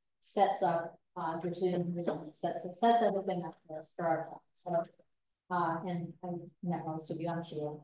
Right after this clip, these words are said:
So, uh, okay, so I just wanna give you a little background about Finn. Finn started dancing with the School of Ballet in two thousand and eight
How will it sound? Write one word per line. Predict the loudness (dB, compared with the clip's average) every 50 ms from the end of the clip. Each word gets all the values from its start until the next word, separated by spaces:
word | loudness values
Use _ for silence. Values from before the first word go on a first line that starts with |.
| -16 _ _
So, | -6 -6 -6 -6 -8 -16 _ _ _ -20 -20 _ _ _ _ _ _ _ -2 0
uh, | 2 4 4 4 2 0 -2 -6 _ 4 4
okay, | 4 6 6 6 8 8 6
so | 6 4 8 10 10 10 10 8 8
I | 8 6
just | 6 4 0 0 0
wanna | 2 2 2 4
give | 4 4 6
you | 8 8
a | 8
little | 8 6 6
background | 6 6 6 6 6 4 4 4 4 4
about | 6 8 8 8 8 6 4
Finn. | 4 4 4 4 2 0 0 2
Finn | 4 6 6
started | 6 8 8 8 10 10 10 8
dancing | 10 10 8 8 6 6 8 8
with | 10
the | 10 8
School | 6 8 10 10 12 12
of | 12 12
Ballet | 12 12 12 12 12 10 10 8 8 6 6
in | 6 4 4 2 0 -4 _ _ _ _ 0
two | 6 10 10 12
thousand | 12 12 12 12 12 10 8 8 6
and | 6 6 6 6 6
eight | 8 10 10 10 8 8 4